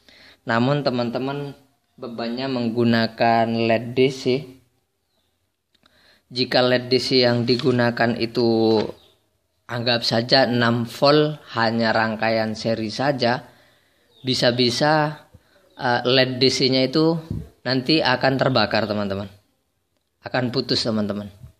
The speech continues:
Namun jika teman-teman menggunakan led A C bebannya seperti ini, kalaupun yang dicek ini,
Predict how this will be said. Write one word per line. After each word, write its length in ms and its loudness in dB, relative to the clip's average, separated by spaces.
Namun 240 0
jika 240 2
teman-teman 720 0
menggunakan 880 -2
led 240 -2
A 160 0
C 240 -2
bebannya 560 -2
seperti 480 -6
ini, 160 -6
kalaupun 480 0
yang 320 0
dicek 640 -4
ini, 400 -2